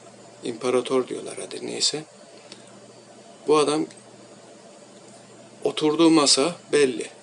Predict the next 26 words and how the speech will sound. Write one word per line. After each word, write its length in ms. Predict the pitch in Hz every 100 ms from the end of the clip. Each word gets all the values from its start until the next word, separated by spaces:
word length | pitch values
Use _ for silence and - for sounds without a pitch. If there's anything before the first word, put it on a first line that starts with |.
| - - - - - -
Bu 120 | 113 135
adam 260 | 143 147
gelişi 420 | 127 131 135 170
de 160 | 147 113
belli, 300 | 107 - 147
gidişi 400 | 131 127 131 160
de 120 | 135
belli, 360 | 120 - 139 156
yapacağı 460 | 139 135 135 139 139
şey 220 | 143 135
de 140 | 117
belli. 320 | 113 - - - - - - - - - - - - - - - -
Şimdi 280 | - 156 165
ben 220 | 170 165
hiç 220 | 165 185 -
kimsenin 480 | 135 - 127 160 165 - - - - -
Süleyman 480 | - - 151 147 143
Aklı 280 | 135 127 120
gibi, 280 | 113 113 127 - - - - - - - -
Parlak 360 | 135 139 139 135
Hasan 340 | 123 131 127
gibi, 280 | - - 127 - - - - - -
Akçı 300 | 131 - 147
İhsan 380 | 131 - 135 127
gibi, 300 | 113 98 117 - - - - - - - - - - - - -
Yusuf 520 | 127 - 139 -